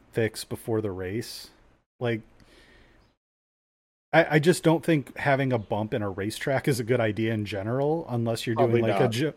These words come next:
Speaker 1: yeah, unless you're doing, like, Gymkhana where you're doing a jump. Um, like, you probably, you just, if you're driving sideways, you probably don't wanna go airborne.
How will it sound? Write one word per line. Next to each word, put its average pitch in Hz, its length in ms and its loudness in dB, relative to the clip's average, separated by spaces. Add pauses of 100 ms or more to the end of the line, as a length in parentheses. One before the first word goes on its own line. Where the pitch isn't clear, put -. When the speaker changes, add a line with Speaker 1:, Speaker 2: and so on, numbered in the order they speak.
Speaker 1:
yeah, 156 200 8
unless 180 260 8
you're 196 80 6
doing, 180 180 12
like, 143 180 6
Gymkhana 131 560 4
where 120 120 2
you're 120 120 2
doing 123 220 4
a 110 60 0
jump. 98 320 -4 (1080)
Um, 95 560 -2 (760)
like, 131 180 0
you 143 80 0
probably, 170 380 4
you 160 120 2
just, 151 280 2 (460)
if 170 140 2
you're 214 100 6
driving 240 360 6
sideways, 135 640 2
you 127 80 -4
probably 127 440 0
don't 117 200 -2
wanna 110 260 -2
go 110 240 -2
airborne. 101 520 -8